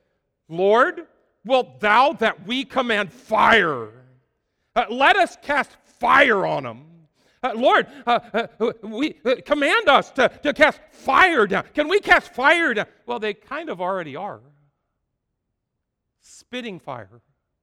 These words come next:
Breathing fire. James chapter three, "Even so the tongue is a little member and boasteth great things. Behold, how great a matter a little fire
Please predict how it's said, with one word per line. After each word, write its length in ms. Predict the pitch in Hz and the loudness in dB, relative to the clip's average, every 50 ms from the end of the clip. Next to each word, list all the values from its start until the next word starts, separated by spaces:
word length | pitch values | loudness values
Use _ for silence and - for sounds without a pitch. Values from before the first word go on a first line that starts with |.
| _ _ _ _ _ _ _ _ _ _ _ _ _ _ _ _ _ _ _ _ _ _ _ | _ _ _ _ _ _ _ _ _ _ _ _ _ _ _ _ _ _ _ _ _ _ _
Breathing 400 | 180 226 262 269 220 214 180 143 | -8 -6 -6 -6 -6 -8 -10 -12
fire. 420 | - 156 131 120 117 110 135 170 156 _ _ _ _ _ _ _ _ _ _ _ _ _ _ _ _ _ _ _ _ _ _ _ _ | -12 -14 -14 -14 -16 -18 _ _ _ _ _ _ _ _ _ _ _ _ _ _ _ _ _ _ _ _ _ _ _ _ _ _ _
James 460 | 202 208 208 175 156 185 165 _ _ _ _ _ _ _ _ _ _ _ _ _ _ _ _ _ _ | -12 -12 -12 -12 -14 -16 -18 _ _ _ _ _ _ _ _ _ _ _ _ _ _ _ _ _ _
chapter 320 | _ 202 190 - 175 156 151 | _ -6 -6 -6 -6 -10 -12
three, 240 | - 214 208 196 | -10 -10 -12 -12
"Even 320 | 190 190 208 254 226 277 247 | -10 -12 -14 -14 -12 -14 -14
so 240 | 185 - 240 226 214 | -14 -8 -8 -8 -6
the 140 | 180 180 | -6 -8
tongue 260 | - _ 208 233 240 233 | -12 _ -12 -12 -12 -12
is 120 | 175 156 | -12 -14
a 40 | 180 | -12
little 240 | 165 190 208 202 175 | -10 -10 -10 -10 -10
member 400 | 156 175 220 240 190 165 156 147 | -10 -12 -12 -10 -10 -8 -8 -8
and 100 | 151 147 | -10 -10
boasteth 400 | 160 190 202 202 _ 165 151 _ | -10 -10 -12 -12 _ -20 -20 _
great 300 | _ 160 180 214 - _ | _ -10 -10 -10 -12 _
things. 320 | 233 240 220 170 147 - _ _ _ _ _ _ _ | -14 -12 -12 -14 -16 -18 _ _ _ _ _ _ _
Behold, 400 | 214 220 214 220 247 285 285 247 | -2 -2 -2 0 -2 -2 -2 -2
how 160 | 202 247 220 | -2 -2 -4
great 280 | 190 156 185 226 285 302 | -2 -4 -6 -6 -4 -6
a 80 | 277 | -6
matter 340 | 220 214 226 247 254 233 220 | -6 -4 -6 -4 -4 -4 -4
a 120 | 196 208 | -4 -6
little 480 | 202 190 180 175 185 208 240 302 - 233 | -6 -8 -10 -8 -8 -8 -6 -6 -10 -12
fire 680 | - _ - 196 190 196 214 240 247 269 277 285 302 | -12 _ -10 -8 -6 -6 -8 -8 -12 -14 -16 -18 -20